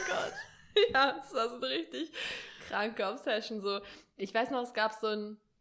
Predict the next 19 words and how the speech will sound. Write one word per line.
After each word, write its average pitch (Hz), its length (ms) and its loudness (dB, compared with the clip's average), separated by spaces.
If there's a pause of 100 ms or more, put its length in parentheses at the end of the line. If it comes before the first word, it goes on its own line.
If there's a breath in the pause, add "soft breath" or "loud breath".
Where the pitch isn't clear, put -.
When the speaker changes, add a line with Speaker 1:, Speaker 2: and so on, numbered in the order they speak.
(380)
Speaker 2:
äh, 208 320 0
so 202 100 -2
einen 208 140 -2
Tumblr-Blog, 208 1700 0
der 208 180 4
wirklich 202 300 -4
nur 233 540 2 (160)
dedicated 196 800 0 (280)
to 202 300 0
Jessica 196 460 -2
Straub 175 360 -4
war. 160 400 -4 (200)
Speaker 1:
Hm. 277 320 2
Speaker 2:
Und 302 180 2
ich - 140 -8
hab 220 100 0
mich 214 280 -2
mit 214 360 -6
der 226 500 4